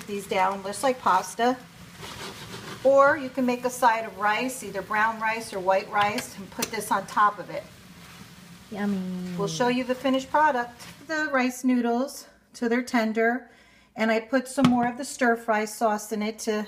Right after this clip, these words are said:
Speaker 1: so it wouldn't if, stick. And now I'm gonna pour the chicken on top.
Speaker 2: With all the veggies.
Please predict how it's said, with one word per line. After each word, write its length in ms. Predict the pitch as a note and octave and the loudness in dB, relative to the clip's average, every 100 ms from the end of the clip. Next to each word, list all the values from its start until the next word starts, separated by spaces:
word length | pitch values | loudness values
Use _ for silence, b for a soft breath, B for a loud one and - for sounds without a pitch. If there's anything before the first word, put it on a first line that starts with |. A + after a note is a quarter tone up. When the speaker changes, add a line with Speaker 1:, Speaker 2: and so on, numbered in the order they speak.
| - | -10
Speaker 1:
so 240 | - G3+ | -8 -6
it 60 | G3 | -4
wouldn't 320 | G#3 G#3+ A3 | -2 -2 -4
if, 160 | A3+ - A#3+ - - - - - - - - - - - - | -8 -12 -12 -2 -2 -2 -20 -20 -20 -20 -10 -6 -2 -2 0
stick. 360 | A3+ G#3 - - - - - - _ _ _ _ _ _ - | 0 0 -2 -10 -14 -14 -16 -20 _ _ _ _ _ _ -10
And 180 | G3 G3+ | -4 -2
now 440 | G#3 G#3+ A3+ C4 C4 - | 0 4 4 4 0 -6
I'm 100 | A#3+ | -2
gonna 180 | A#3 A3+ | 0 -2
pour 720 | - - A#3+ A#3 A3+ C4 - - b b b b b b b - | -6 -6 6 6 6 2 -4 -16 b b b b b b b -8
the 100 | A#3 | -8
chicken 680 | - C#4 C4+ A#3+ A3 B3+ F#4 - - - - - _ _ _ b b b b b b - | -2 0 0 0 0 2 0 -2 -4 -4 -4 -14 _ _ _ b b b b b b 0
on 260 | G#3 A#3 | 2 2
top. 560 | C4 D4 A3 G#3+ - - _ _ _ | 2 4 4 4 0 -14 _ _ _
Speaker 2:
With 100 | F#3 | -14
all 100 | F#3 | -8
the 80 | A#3 | -2
veggies. 460 | A#3+ G#3+ A3+ C4 | -2 -2 -6 -10